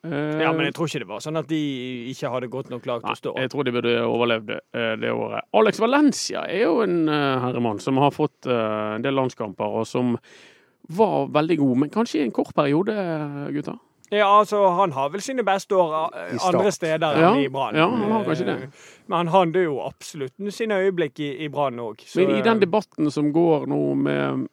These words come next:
Speaker 1: med, eh, om Brann satser på unge spillere eller ikke, så er vel Alex en type hentet fra Åsane, så vidt jeg husker, og, og, eh, Tete Tordasson dyrket han og, og ga han gjennombruddet i, i, i Brann som høyrekant.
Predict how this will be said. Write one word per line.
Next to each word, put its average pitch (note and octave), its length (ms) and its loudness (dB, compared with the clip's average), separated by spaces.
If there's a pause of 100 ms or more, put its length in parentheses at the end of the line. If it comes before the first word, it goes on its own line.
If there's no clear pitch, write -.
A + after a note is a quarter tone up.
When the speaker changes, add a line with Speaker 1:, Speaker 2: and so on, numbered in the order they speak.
Speaker 1:
med, C3+ 180 0
eh, C3 540 -4
om C#3 140 -2
Brann A#2+ 540 0
satser B2+ 300 -2
på A#2+ 140 0
unge B2+ 140 0
spillere A2+ 360 0
eller G#2+ 400 -2
ikke, A2+ 400 -4 (140)
så D#3 640 -4
er F#3+ 100 -2
vel C3+ 240 -4 (240)
Alex E3+ 320 -2
en C3+ 180 -4 (140)
type - 160 -4 (140)
hentet F3 340 0
fra D3 240 2 (500)
Åsane, D#3+ 380 2
så C#3 80 -2
vidt C3 120 0
jeg C3 100 2
husker, C3+ 420 -2
og, D#3 200 -2
og, D3 380 -2 (160)
eh, D3 300 0 (880)
Tete C#3+ 260 0
Tordasson C#3+ 520 -2 (200)
dyrket C#3+ 380 0
han A2+ 220 -2
og, A#2+ 580 -4 (100)
og B2 600 -6
ga E3 180 8
han B2 60 4
gjennombruddet A#2 680 2
i, G#2+ 180 -2 (120)
i, A2+ 420 -2
i A#2 40 -2
Brann A2+ 280 -2
som A#2 200 -6
høyrekant. A2 500 -10